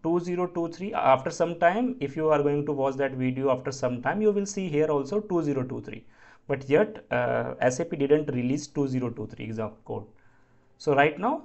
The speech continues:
that's C underscore T S four five two, uh, underscore two zero two two. S A P Certificate Associate, S A P S four hana Sourcing and Procurement.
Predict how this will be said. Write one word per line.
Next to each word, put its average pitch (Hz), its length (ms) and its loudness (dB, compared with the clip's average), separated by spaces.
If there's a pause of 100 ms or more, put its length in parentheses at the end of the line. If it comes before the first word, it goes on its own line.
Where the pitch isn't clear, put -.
(120)
that's 151 380 0
C 208 320 -4
underscore 160 540 0 (140)
T 170 180 -2
S 202 140 -4
four 156 180 0
five 151 300 -2 (480)
two, 277 320 -2 (520)
uh, 131 280 6
underscore 151 460 0
two 151 180 0
zero 127 180 0
two 117 240 -8
two. 104 160 -12 (460)
S 123 240 2
A 151 60 2
P 147 140 -4
Certificate 147 760 -2
Associate, 165 720 -2
S 120 220 -2
A 151 60 -2
P 160 200 -4
S 127 160 0
four 147 180 0
hana 131 180 -4
Sourcing 143 460 -2
and 147 140 -4
Procurement. 107 500 -6